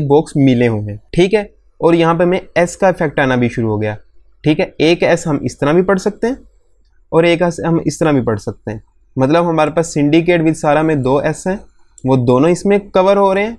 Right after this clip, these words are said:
इसी तरह जो चेन का इफेक्ट था सिंडिकेट की वर्ड के साथ वो भी इनके साथ बहुत ईजीली कॉम्प्लीमेंट दे रहा है। ठीक है, अच्छा,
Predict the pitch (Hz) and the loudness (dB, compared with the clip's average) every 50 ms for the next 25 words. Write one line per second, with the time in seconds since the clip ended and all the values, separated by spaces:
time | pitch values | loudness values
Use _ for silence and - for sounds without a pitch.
0 | - - - 151 - 196 190 185 185 180 185 185 180 160 180 170 180 - - 147 | -8 -6 -6 -2 0 0 0 2 0 0 2 0 0 0 -2 -2 -2 -2 0 0
1 | 143 165 175 185 202 190 190 190 170 165 - - 185 170 - - 151 143 156 185 | 2 2 2 2 0 0 0 -2 -4 -4 -4 -4 -4 -4 0 0 0 2 2 2
2 | 196 185 202 196 196 180 208 190 185 185 180 175 190 185 185 190 185 185 190 - | 2 2 2 2 2 0 0 0 0 0 0 0 -2 0 0 -2 -2 -2 -4 -4
3 | 147 147 151 151 165 170 - - - 147 147 143 139 156 147 - - 120 123 147 | -2 0 0 2 0 -2 -2 -2 -2 0 0 2 0 -2 -2 -2 -2 0 0 0
4 | 151 - - _ - _ - - _ - _ - 123 131 139 156 165 170 165 - | -2 -6 -18 _ -20 _ -20 -20 _ -14 _ -4 0 0 2 4 2 2 0 -4
5 | - - _ _ _ - 156 165 160 156 170 185 185 180 170 160 165 185 196 160 | -16 -20 _ _ _ 0 2 2 2 2 2 2 2 2 2 2 2 2 2 2
6 | 147 147 139 143 139 131 120 113 104 107 104 104 101 101 - - 175 170 190 185 | 2 2 2 2 2 2 0 -2 -2 -4 -4 -4 -6 -6 -4 -4 -2 0 -2 0
7 | - 139 - - 113 | 0 -2 -2 -2 -6